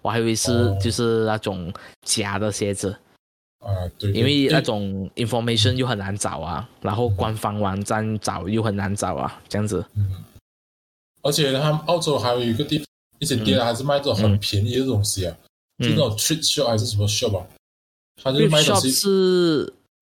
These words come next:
Speaker 1: thrift shop 是古着店来的哦。
Speaker 2: 算古着店嘛，可是他卖东西很便宜，不算，不算二手衣那些啊。
Speaker 1: Out-，
Speaker 2: 可是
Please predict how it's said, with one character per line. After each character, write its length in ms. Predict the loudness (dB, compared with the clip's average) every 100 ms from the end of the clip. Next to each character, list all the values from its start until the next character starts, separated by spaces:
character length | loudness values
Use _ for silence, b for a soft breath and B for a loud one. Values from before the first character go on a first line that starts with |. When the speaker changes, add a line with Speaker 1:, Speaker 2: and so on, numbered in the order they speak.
| _
Speaker 1:
thrift 200 | -2 0
shop 220 | 0 -2 0
是 580 | 0 2 2 2 0 -4 -14 -4
古 180 | -4
着 200 | 0 -2
店 200 | 0 0
来 140 | 0 0
的 100 | 0
哦。 240 | 0 -2 -8 _ _ _ _ _ _ _ _ -10
Speaker 2:
算 280 | -6 -4 -4 -4
古 180 | -4 -2
着 220 | -2 -2
店 160 | -2
嘛， 160 | -4 -2
可 80 | -2
是 100 | 0
他 100 | 0
卖 180 | 2 0
东 120 | 0
西 140 | 0 0
很 100 | 0
便 140 | -2
宜， 40 | -4 _ -2
不 80 |
算， 280 | 2 2 0 -10 _ _ _
不 60 | -2
算 320 | 0 0 -2 _
二 100 | -2
手 240 | 0 0 0
衣 140 | 0
那 80 | 0
些 240 | 0 0 -2
啊。 200 | 0 0
Speaker 1:
Out-， 140 | -2 -2
Speaker 2:
可 140 | -4
是 160 | -4